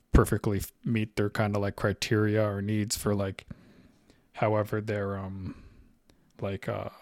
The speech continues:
harvesting or, like, whatever the foraging task is for them. You know, if they're trying to get, like, some bugs out of, like, a little hole or something. Uh, and s-, in, like, some cases, depending on the foraging task for them, it could, I guess the study's shown that, like, these hook sticks could be, like,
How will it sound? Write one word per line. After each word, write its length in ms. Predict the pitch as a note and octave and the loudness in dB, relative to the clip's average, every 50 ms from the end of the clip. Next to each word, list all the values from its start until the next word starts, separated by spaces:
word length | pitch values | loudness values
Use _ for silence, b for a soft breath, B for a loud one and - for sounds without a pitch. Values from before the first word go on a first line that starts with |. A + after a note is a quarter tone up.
| B B B B B B B B B B - - | B B B B B B B B B B -14 0
harvesting 720 | - - A#2 A#2 A#2+ A2+ - - - A#2 A2+ A#2 A#2 A2 | 6 6 8 8 8 4 2 2 4 4 4 6 4 4
or, 140 | G#2 G#2 | 2 0
like, 180 | G2+ G2 F#2+ - | 0 -2 -2 0
whatever 240 | A2 G#2+ G#2 G2+ G#2+ | 2 2 2 2 2
the 100 | G2 G2+ | 0 0
foraging 540 | - - A2 G#2 G#2 G#2+ G#2+ - A2+ A2 G2+ | 0 4 6 6 8 8 6 6 6 6 6
task 360 | - A2+ A2 A2 G#2+ - - | 4 4 4 4 4 2 2
is 160 | A2 G#2+ - | 0 0 0
for 120 | - A#2+ | 0 0
them. 320 | A2+ A2+ A2+ A#2+ C3 C#3 - b b b b b b b b b | 0 2 0 0 -2 -4 -6 b b b b b b b b b
You 100 | - - | -6 -4
know, 60 | A2+ G#2+ | -2 -2
if 80 | G2+ | -2
they're 80 | - G#2 | -2 -2
trying 200 | - - A2 G#2 | 0 0 0 0
to 60 | G#2 | 0
get, 140 | G#2 G#2+ G#2+ | -2 -2 0
like, 120 | A2 G#2+ | 0 0
some 180 | - - G2+ F#2 | 0 -2 -2 -2
bugs 400 | G#2+ - - G2 G2+ G2+ - - | 0 2 2 2 2 0 0 2
out 100 | G2+ G2+ | 2 2
of, 120 | G#2 - | 2 2
like, 160 | G2+ G2+ - | 0 0 2
a 60 | - G#2 | 2 0
little 240 | G#2 G#2 G2+ G2 | 2 2 2 0
hole 540 | F#2+ - - - - - G#2+ G#2+ A2 A2 A2 | 0 -2 -6 -4 0 2 4 4 4 4 4
or 140 | A2 G#2 G#2 | 2 2 0
something. 520 | A2 - - A2+ A2 - A#2 A2+ A2+ A#2 - b b b b b b b b b b b b b b b b b - | 0 0 0 0 2 2 2 2 2 0 -2 b b b b b b b b b b b b b b b b b 0
Uh, 640 | C#3 A#2 A2 A2 A2+ A2+ A2+ A2+ A2+ A2+ A2+ A2+ A#2 B B B B - _ _ - | 0 2 2 2 2 2 2 2 2 2 0 0 -2 B B B B -20 _ _ 0
and 160 | D3 A#2+ A2 | 2 2 2
s-, 160 | - - - D3 - - - | 2 0 -2 -2 -4 -6 -4
in, 140 | - - B2+ | 2 4 6
like, 160 | A#2+ A2+ G#2 | 6 6 6
some 300 | - - - A#2 A#2 B2+ | 4 6 6 8 8 6
cases, 500 | A#2+ - - A#2+ A#2+ A#2 - - A#2+ A2 | 6 6 6 6 6 6 4 4 2 2
depending 380 | A#2 A2+ - - A#2 A2 A2 A2 | 2 2 4 6 6 6 4 2
on 120 | A2 G#2 | 2 2
the 60 | G#2 G#2 | 0 0
foraging 540 | - - A2 G2+ G#2+ A2 G#2+ A2+ G#2+ G#2 | 0 2 4 4 4 4 4 2 0 0
task 480 | G2+ - A2+ G#2+ G#2+ A2 G#2+ G#2 - - | 0 0 0 2 2 2 2 0 -2 -4
for 140 | - - A2 | -2 0 2
them, 340 | G#2+ G#2+ G#2+ A2 G#2+ G#2+ - - - - - | 2 2 2 2 2 0 -2 -4 -6 -4 -2
it 160 | B2 A#2 - | -2 -2 4
could, 520 | - B2 A2+ A2+ C3+ - - - A#2+ G#2+ - | 6 6 6 6 2 -2 -2 -2 0 0 0
I 40 | A#2+ | 0
guess 160 | A2+ A2+ - | 0 0 0
the 60 | A#2 | 0
study's 260 | G#2+ - A#2 G#2+ G#2 | 0 0 0 0 2
shown 220 | - - A2+ G#2+ G#2+ | 2 2 2 2 2
that, 220 | G#2 G#2 G#2+ - A2 | 2 0 0 0 0
like, 200 | A2 G#2+ G2+ - | 0 0 0 0
these 180 | A2 G#2 - | -2 -2 0
hook 240 | - - A2 G#2 - | 2 2 2 2 2
sticks 340 | - - - G#2 G#2 - - | -2 -2 0 0 0 0 -2
could 140 | - G#2+ G#2+ | -2 -2 0
be, 80 | G2+ | 0
like, 260 | G2+ G2 G2 - - | 0 0 -2 -4 -8